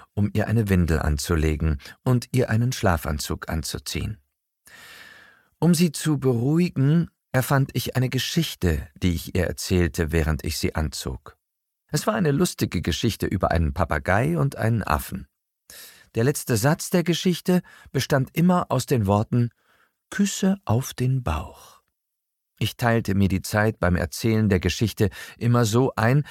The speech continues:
bis meine Tochter komplett abgetrocknet war und ihre Windel sowie ihren Schlafanzug anhatte.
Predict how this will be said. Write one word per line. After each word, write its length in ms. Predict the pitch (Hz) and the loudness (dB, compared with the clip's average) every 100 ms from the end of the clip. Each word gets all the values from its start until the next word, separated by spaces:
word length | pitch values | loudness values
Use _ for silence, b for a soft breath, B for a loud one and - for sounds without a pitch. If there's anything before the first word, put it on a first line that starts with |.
| B | B
bis 180 | - - | -6 -2
meine 220 | 147 147 | 0 0
Tochter 340 | - 143 - 143 | 0 -2 0 -2
komplett 560 | 135 131 - 185 - | 0 0 0 0 0
abgetrocknet 840 | - 104 - 117 - 123 - 127 - | -2 -2 0 -2 0 -2 0 -4 0
war 180 | 117 131 B B - | 0 0 B B -4
und 180 | 123 | -2
ihre 280 | - 127 120 | -2 0 2
Windel 380 | 117 139 143 160 | 4 4 2 0
sowie 320 | 139 110 117 | 0 2 0
ihren 300 | - 107 113 | 0 0 0
Schlafanzug 760 | - 92 85 78 78 - 71 - | 0 2 2 0 0 -2 -4 -2
anhatte. 520 | 82 71 73 69 - | 0 0 -2 -4 -12